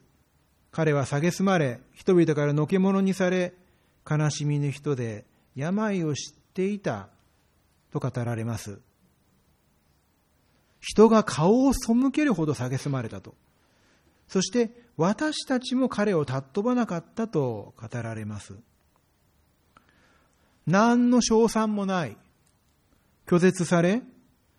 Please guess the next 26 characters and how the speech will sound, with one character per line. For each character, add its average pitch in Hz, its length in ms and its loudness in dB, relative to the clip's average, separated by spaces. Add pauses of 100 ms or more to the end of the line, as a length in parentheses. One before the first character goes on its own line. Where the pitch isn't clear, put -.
(440)
蔑 190 500 0
ま 190 200 2
れ、 143 420 -2 (540)
苦 226 300 0
し 247 260 0
ん 175 200 2
だ 170 200 0
と 151 240 0
い 123 140 -2
う 113 240 -8
こ 143 160 -10
の 131 140 -8
し - 120 -8
も 147 140 -4
べ 156 140 -2
の 156 80 -2
姿 139 440 -8
が 98 140 -10
あ 98 60 -10
り 95 100 -14
ま 101 160 -10
す。 - 180 -18 (1300)
世 160 160 -2
俗 240 240 2
的 247 240 0
な 233 340 2